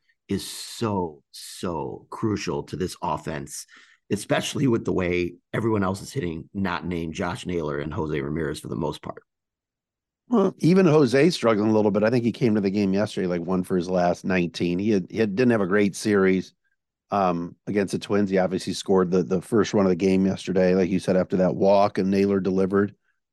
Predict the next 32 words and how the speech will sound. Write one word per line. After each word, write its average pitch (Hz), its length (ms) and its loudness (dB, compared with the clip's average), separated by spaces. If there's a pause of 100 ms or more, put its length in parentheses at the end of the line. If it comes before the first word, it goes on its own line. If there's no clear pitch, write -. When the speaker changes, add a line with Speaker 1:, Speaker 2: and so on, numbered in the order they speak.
(120)
Speaker 2:
Uh, 101 180 4
by 123 220 4
the 131 60 4
way, 123 100 6
we're 107 140 2
brought 123 240 4
to 131 40 0
you 120 40 2
by 113 100 4
the 101 80 4
Center 117 240 2
for 110 140 2
Advanced 98 380 2
Dentistry, 143 600 2
Groove 127 480 4
Ride, 135 500 2
and, 113 460 4
uh, 98 80 2
Breaking 101 380 0
Tea, 98 400 0
uh, 90 200 -6
t-shirts - 400 -4
at 87 80 -8
breaking 95 300 -2
tea 98 220 -4
dot 92 220 -2
com 98 400 2 (640)
slash 104 540 2
dairy. 104 760 4
Uh, 98 220 4
Class 131 440 2
A 143 300 4